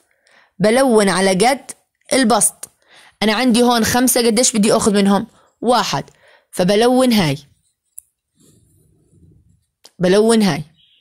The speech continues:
الآن أنا عندي هون ثلثان، ثلثان، يعني من كل ثلاث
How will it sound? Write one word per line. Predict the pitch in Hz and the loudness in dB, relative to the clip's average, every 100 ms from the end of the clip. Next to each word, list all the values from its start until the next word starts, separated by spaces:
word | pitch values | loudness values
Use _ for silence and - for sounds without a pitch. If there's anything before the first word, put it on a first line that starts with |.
| _ _ _ _ _ _ _ _ _ _ _ - | _ _ _ _ _ _ _ _ _ _ _ -4
الآن | 190 254 269 | -2 -2 -2
أنا | 262 | -2
عندي | 254 285 262 254 | 0 0 2 2
هون | 247 220 220 214 _ _ _ _ | 4 2 0 -6 _ _ _ _
ثلثان، | - - 269 254 - 294 226 151 - _ | -8 0 2 2 0 0 0 -2 -6 _
ثلثان، | - 214 208 269 247 185 - - - | -2 0 2 0 0 -2 -6 -10 -4
يعني | 214 233 | -2 2
من | 233 226 | 2 2
كل | 220 320 330 | 2 0 0
ثلاث | - 262 240 226 226 269 - | 0 0 2 2 0 -2 -8